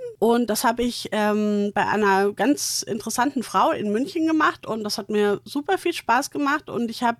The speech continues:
dadurch, ähm, solche Soundbath Meditations für mich entdeckt. Also das ist wirklich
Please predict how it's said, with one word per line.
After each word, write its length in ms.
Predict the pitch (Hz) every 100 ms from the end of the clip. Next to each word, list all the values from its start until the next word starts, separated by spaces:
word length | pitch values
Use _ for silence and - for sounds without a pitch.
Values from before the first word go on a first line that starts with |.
| - - - - - -
dadurch, 600 | - 208 254 269 269 -
ähm, 580 | - 233 226 226 226 214
solche 520 | 208 208 - 214 202
Soundbath 800 | 202 - 240 330 - 190 208 -
Meditations 720 | 226 208 220 - 226 - 208 190
für 100 | 202
mich 200 | 190 185
entdeckt. 420 | 190 185 170 -
Also 240 | - 190 190
das 160 | 208
ist 160 | 226 -
wirklich 420 | 240 254 247 -